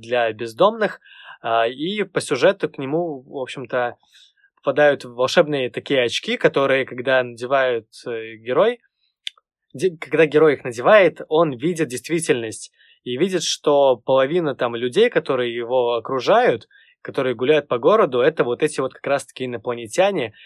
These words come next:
которые используют человеческий ресурс, чтобы извлекать из него максимум для себя, а, для того, чтобы порабощать, э, не знаю, общество, для того, чтобы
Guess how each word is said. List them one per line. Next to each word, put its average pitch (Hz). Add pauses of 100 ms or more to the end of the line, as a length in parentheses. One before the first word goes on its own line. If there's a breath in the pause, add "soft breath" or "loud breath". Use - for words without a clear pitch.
(200 soft breath)
которые 160 (420 soft breath)
используют 156
человеческий 147
ресурс, 185 (260 soft breath)
чтобы 156 (260)
извлекать 143
из 135
него 135
максимум 139
для 120
себя, 127 (320 soft breath)
а, 113
для 110
того, 143
чтобы 127 (120)
порабощать, 127
э, 113
не 113
знаю, 117
общество, 165 (260 soft breath)
для 127
того, 135
чтобы 123